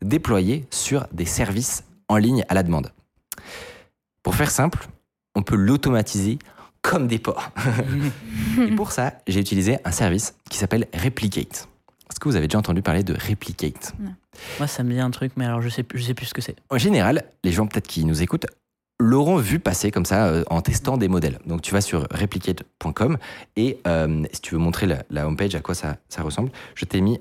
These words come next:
Speaker 1: un... Qu'est-ce que j'ai fait ? Si, si, oui, je t'ai mis le, une vidéo que j'ai enregistrée.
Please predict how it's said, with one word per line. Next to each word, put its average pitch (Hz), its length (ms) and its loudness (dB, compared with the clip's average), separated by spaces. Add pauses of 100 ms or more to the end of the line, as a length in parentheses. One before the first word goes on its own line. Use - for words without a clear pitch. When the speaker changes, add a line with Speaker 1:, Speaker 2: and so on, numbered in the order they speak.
Speaker 1:
un... 78 460 2 (380)
Qu'est-ce - 180 -12
que 85 100 -6
j'ai 80 260 -6
fait ? 101 320 -4 (200)
Si, - 160 -2
si, 95 160 -4 (180)
oui, 110 60 0
je - 80 -6
t'ai 107 100 0
mis 117 100 2
le, 87 260 2
une 85 80 0
vidéo 92 280 0 (720)
que - 100 -20
j'ai - 140 -16
enregistrée. 90 420 -10